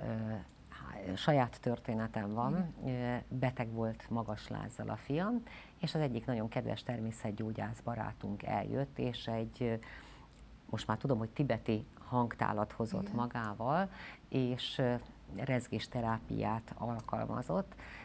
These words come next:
Speaker 1: és az én hitetlen édespárom, ö, ott zokogott a re-, röhögéstől a másik szobába, hogy kolompolnak az Zoli feje
Speaker 2: Mhm.
Speaker 1: fölött.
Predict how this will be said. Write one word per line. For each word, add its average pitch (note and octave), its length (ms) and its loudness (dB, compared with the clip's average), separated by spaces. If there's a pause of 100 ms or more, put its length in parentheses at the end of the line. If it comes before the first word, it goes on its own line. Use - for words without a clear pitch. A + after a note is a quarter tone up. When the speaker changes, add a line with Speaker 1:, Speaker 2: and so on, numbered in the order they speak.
(180)
Speaker 1:
és C3 200 0
az B2+ 160 4
én B2 260 4 (180)
hitetlen A#2 800 4 (180)
édespárom, A#2+ 1040 2 (400)
ö, A2+ 260 6 (500)
ott C#3 300 2 (240)
zokogott C3 560 2
a A2+ 200 4 (500)
re-, C3 280 6
röhögéstől A#2 640 4
a A2 60 6
másik B2 360 2
szobába, A#2+ 580 4
hogy A#2+ 360 2
kolompolnak G#2 720 4
az G#2+ 100 6
Zoli G2+ 220 4
feje G2 300 2
Speaker 2:
Mhm. G2+ 100 -4
Speaker 1:
fölött. - 400 -6